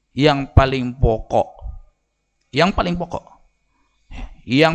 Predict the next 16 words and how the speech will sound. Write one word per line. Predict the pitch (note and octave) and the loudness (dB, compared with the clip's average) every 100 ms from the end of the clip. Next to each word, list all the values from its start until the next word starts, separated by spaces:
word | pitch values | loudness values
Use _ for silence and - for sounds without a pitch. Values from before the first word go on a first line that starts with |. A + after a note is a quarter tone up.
| D#3+ | 4
paling | D3 D3 | 4 4
pokok. | B2+ B2+ - - - - - - - - - - - | 6 6 6 -10 -6 0 0 -2 -20 -20 -20 -20 -14
Hal | - - C4 D#4+ | -8 4 4 6
yang | C4+ A#3+ A#3+ | 6 4 4
paling | G#3 F#3+ | 2 4
prinsip | - A#3+ G#3+ E3+ - | 6 8 6 2 0
ini, | B2+ G#2+ A#2+ - - - _ _ _ | -2 -2 -6 -12 -16 -20 _ _ _
yang | - G3+ A#3 B3 | 2 4 4 4
paling | D4 C#4+ B3+ | 4 4 4
pokok | A3+ A3+ G3+ - | 2 4 0 0
ini, | C#3+ F3+ A3+ - - _ _ _ _ _ | -6 -8 -10 -14 -20 _ _ _ _ _
yang | C3 F3 F#3 F3 | 2 4 4 2
paling | F#3 F3+ F3 | 4 4 2
pokok | F#3+ F#3 C#3 | 2 2 0
ini, | D3+ G#3 - - - - - _ _ _ _ _ _ _ - | -2 -4 -6 -4 -2 -2 -6 _ _ _ _ _ _ _ 2
ada | G3+ A#3+ | 4 6